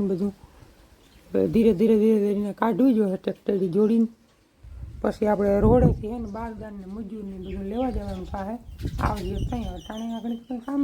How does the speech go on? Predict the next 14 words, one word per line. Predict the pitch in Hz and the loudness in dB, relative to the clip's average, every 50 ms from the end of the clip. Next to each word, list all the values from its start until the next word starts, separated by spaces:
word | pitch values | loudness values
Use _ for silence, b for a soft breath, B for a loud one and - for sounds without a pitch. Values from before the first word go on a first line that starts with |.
| 262 208 | -2 -2
જ | 196 196 | -6 -8
નથી. | 196 - - 269 277 - _ - - - - - - - - - _ _ _ _ _ _ _ _ _ 214 | -10 -8 -8 -10 -10 -10 _ -20 -20 -20 -20 -20 -20 -20 -20 -20 _ _ _ _ _ _ _ _ _ -10
એવું | 214 220 233 226 220 | -6 -4 -4 -4 -4
બધું | 220 180 214 190 | -4 -6 -8 -6
કરવાનું | - 262 262 285 285 254 226 196 | -6 -4 -2 -2 -2 -2 -4 -6
હોય. | 202 208 196 175 - - 170 160 | -8 -8 -10 -10 -12 -14 -14 -10
દાણા | 156 196 202 202 202 208 196 | -8 -8 -8 -8 -8 -8 -10
જોખે | 202 202 - - - 214 180 - | -10 -10 -10 -10 -10 -10 -8 -6
કેટલાક | 220 - - 233 220 208 220 - - | -8 -6 -6 -8 -8 -8 -8 -8 -8
થાય | - 208 202 190 | -6 -6 -6 -8
ને | - - | -8 -10
કેટલામાં | - - - 214 208 196 190 190 185 | -10 -10 -10 -10 -8 -8 -8 -8 -8
દીધા | 202 226 165 180 220 208 202 | -8 -8 -6 -6 -6 -6 -6
ને | 196 | -8